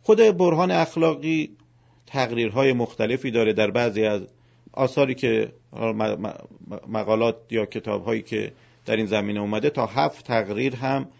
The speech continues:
از این برهان بیان شده. ما اینجا به هیچ کدوم از این ب-، تقریرها فعلاً نمی‌خواهیم بپردازیم. فقط به این نکته اشاره می‌کنیم که در یک تقسیمی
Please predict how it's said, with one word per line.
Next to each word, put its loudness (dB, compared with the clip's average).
از -2
این -2
برهان -2
بیان 6
شده. -4
ما 0
اینجا 2
به -2
هیچ -2
کدوم 0
از 0
این -4
ب-، -10
تقریرها -4
فعلاً -2
نمی‌خواهیم -2
بپردازیم. -6
فقط 0
به 0
این 0
نکته -2
اشاره 0
می‌کنیم -4
که -4
در 6
یک 2
تقسیمی -2